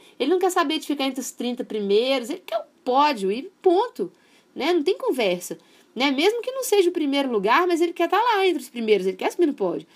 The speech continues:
né? Agora, pode, às vezes, né, a nossa felicidade vir em forma de um recorde pessoal.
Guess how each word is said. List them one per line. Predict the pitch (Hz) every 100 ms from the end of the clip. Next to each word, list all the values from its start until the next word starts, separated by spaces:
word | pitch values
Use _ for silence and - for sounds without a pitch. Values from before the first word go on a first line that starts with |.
| - - -
né? | 208 262
Agora, | 262 285 285
pode, | 285 311 381
às | 480 277
vezes, | 247 330 453 240 175 - _ _ _ _ _ -
né, | 226 247
a | 233
nossa | 202 220 240
felicidade | 240 233 - 185 226 269 226
vir | 196 277
em | 427
forma | - 302 349
de | 381
um | 480
recorde | 339 339 370
pessoal. | 440 403 - - 262